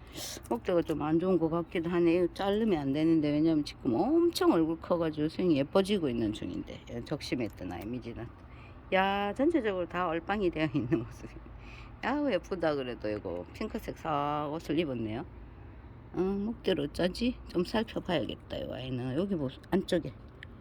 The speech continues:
그죠? 지금 안 좋죠, 좀. 음. 좀 살펴보고,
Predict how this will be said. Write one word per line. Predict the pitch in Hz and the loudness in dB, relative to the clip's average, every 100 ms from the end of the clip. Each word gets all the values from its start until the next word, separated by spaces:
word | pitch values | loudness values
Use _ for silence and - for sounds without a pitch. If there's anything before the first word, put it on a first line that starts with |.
| - - - | -18 -16 -6
그죠? | 175 160 139 139 120 | 2 6 6 4 -2
지금 | - 147 | -6 -4
안 | 139 175 | 2 2
좋죠, | 185 240 - 139 | 4 0 -2 -6
좀. | - 123 104 - - - - - - - - - - - - - - | -2 -2 -4 -12 -16 -18 -18 -16 -18 -18 -18 -18 -18 -18 -18 -8 -6
음. | 107 - - - - | -6 -8 -16 -18 -12
좀 | 139 | -12
살펴보고, | 156 196 185 160 - 180 180 160 | -4 -4 0 0 4 4 4 2